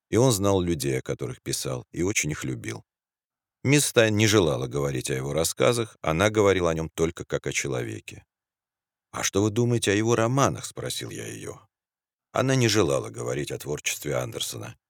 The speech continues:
как не желала говорить и о Джойсе. Стоило дважды упомянуть Джойса,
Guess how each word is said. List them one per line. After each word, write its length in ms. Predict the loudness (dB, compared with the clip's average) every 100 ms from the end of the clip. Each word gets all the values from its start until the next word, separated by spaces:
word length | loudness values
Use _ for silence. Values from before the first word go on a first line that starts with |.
| _
как 160 | -4 0
не 120 | 2
желала 360 | 4 6 6 6
говорить 380 | 2 0 0 0
и 80 |
о 100 | 0
Джойсе. 640 | 0 -2 -4 -4 -6 -12 -16 _ _ _ _ -16
Стоило 440 | -4 6 6 6
дважды 460 | 6 8 8 6 -4
упомянуть 480 | -6 -6 -4 -4 -4
Джойса, 580 | -2 2 2 0 -6